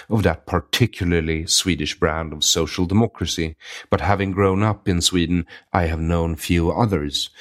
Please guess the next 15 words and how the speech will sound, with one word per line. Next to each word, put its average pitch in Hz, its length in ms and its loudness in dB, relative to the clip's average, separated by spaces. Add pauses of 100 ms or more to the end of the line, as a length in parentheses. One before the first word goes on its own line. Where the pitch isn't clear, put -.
(200)
These 92 240 2
traits 87 400 0
are 85 100 2
probably 90 520 0
universal, 87 760 0 (220)
and 90 200 0
culture 98 580 0 (140)
and 87 240 0
or 87 240 -2
ideology 87 720 0
might 82 320 -4
reinforce 92 800 2 (140)
or 87 160 2
weaken 87 400 -2
them. 73 240 -14